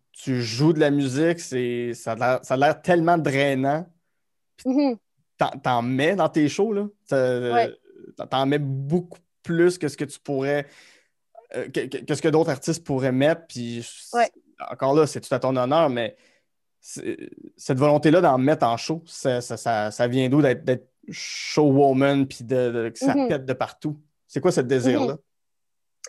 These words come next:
Speaker 2: Ben, c'est quand même, c'est quand même, euh, ben, en fait, c'est que c'est le, la mesure, c'est comme la mesure théâtrale de la musique. C'est que
Speaker 1: Mhm.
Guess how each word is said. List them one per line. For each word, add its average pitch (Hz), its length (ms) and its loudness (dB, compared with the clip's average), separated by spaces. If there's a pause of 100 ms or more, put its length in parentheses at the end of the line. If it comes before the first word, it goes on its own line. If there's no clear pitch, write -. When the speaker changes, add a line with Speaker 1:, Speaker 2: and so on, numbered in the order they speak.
(260)
Speaker 2:
Ben, 240 100 2
c'est 240 140 -6
quand 330 100 6 (160)
même, 302 120 0 (300)
c'est 240 200 -6
quand 262 120 2
même, 370 220 2
euh, 208 640 2 (340)
ben, 226 340 4
en 220 40 -2
fait, 359 180 -2
c'est 262 140 -2
que 254 440 4
c'est - 240 -2
le, 233 80 -4 (380)
la 240 140 2
mesure, 254 380 2 (760)
c'est 269 140 -2
comme 302 220 0
la 277 160 4
mesure 339 400 2
théâtrale 254 600 2
de 214 80 0
la 202 160 0
musique. 214 540 -4
C'est 240 160 -8
que 226 280 2
Speaker 1:
Mhm. - 80 -10